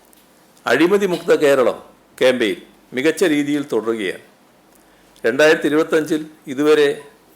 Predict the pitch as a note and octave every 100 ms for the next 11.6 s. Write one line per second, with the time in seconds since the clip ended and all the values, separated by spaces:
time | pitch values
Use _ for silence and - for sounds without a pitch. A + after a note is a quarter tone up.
0 | _ _ _ _ B2+ C#3 D#3 F3 F3 -
1 | - C3 C3 D#3+ D#3+ D3 D#3 C3+ C#3+ C#3+
2 | C3+ - _ _ _ _ _ _ - C3
3 | E3+ E3+ E3+ D#3 E3+ F3 D#3+ D3+ D#3 -
4 | - _ _ - C#3+ F3 E3+ D#3 C#3+ D#3
5 | D3 C#3 C3 C3 - A2+ G#2+ A2 G2+ G2+
6 | - _ _ _ _ _ _ _ _ _
7 | - B2 E3+ G3 F#3+ F3+ F#3 F3+ F3+ F3
8 | D#3 D#3 E3 D#3 D3+ D3+ - _ - B2
9 | C3+ E3+ D#3+ D3 D3 - C#3 C#3+ - _
10 | _ _ _ _ B2 C#3+ E3 E3 E3 D#3
11 | D3 C#3+ C#3 B2+ C3 B2